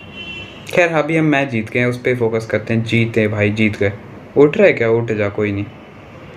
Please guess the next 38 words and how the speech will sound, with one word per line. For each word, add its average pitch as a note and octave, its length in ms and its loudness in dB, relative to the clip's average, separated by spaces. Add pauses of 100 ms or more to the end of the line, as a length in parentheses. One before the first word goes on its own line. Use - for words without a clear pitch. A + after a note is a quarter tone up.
(960)
उठ B2+ 140 4
जा, A#2+ 160 4
उठ B2 160 4
जा, B2 120 6
उठ A#2+ 140 6
जा, B2 140 4
मैं C#3+ 140 4
तेरे D3 160 4
को D3 360 6
जान B2 240 2
दूंगा, G#2+ 200 0
नहीं B2 300 2
जान G#2+ 220 2
दूंगा, G#2 220 -2
रहने G#2+ 220 0
दे, G2 120 -4 (760)
मेरे B2+ 200 2
को D3 80 4
खेलना A#2+ 340 2
है A2 80 2
तेरे A2 160 -2
साथ। A2 280 -2 (560)
अरे D3+ 260 4 (180)
Daniel C#3 320 2
को D#3+ 100 2
आने D3 200 4
दे C#3 180 2
भाई, B2+ 340 2 (220)
ठीक A#2+ 140 -2
है, G#2 120 -4 (360)
अब C3 100 2
इसको C#3 200 0
yes B2 240 4
kicks C3 260 -4
मारेंगे, G#2 420 0
फिर A#2+ 220 0
जाने G2+ 360 0
दूंगा। G2+ 340 -2